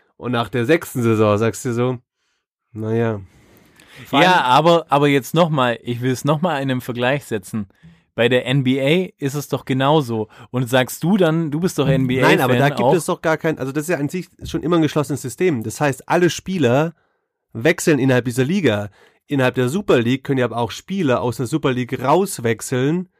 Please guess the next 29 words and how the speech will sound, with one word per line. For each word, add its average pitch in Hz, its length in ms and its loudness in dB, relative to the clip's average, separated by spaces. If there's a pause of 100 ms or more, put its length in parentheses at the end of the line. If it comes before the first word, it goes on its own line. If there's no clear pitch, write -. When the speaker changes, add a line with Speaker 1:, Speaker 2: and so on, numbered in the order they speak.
(520)
Speaker 3:
Aber 139 120 0
das 139 80 4
Speaker 1:
in 139 60 0
Speaker 3:
können 175 160 6
die 175 80 8
Speaker 1:
andere 147 140 6
Speaker 3:
doch 135 60 2
auch 185 160 6
in 165 100 4
der 131 80 4
Speaker 1:
Vereine. 123 100 2
Speaker 3:
N 123 40 0
B 123 80 2
A, 117 40 2
die 120 100 0
können 131 160 0
doch 123 100 2
nach 123 100 0
Europa 123 440 2
wechseln 117 300 -2
und 113 120 0
überall 110 260 0
anders 143 300 0
hin. 107 240 -4 (920)
Speaker 1:
Ja, 117 280 2
aber 117 240 -4
da 113 140 0
ist 120 140 0
ja, 110 100 0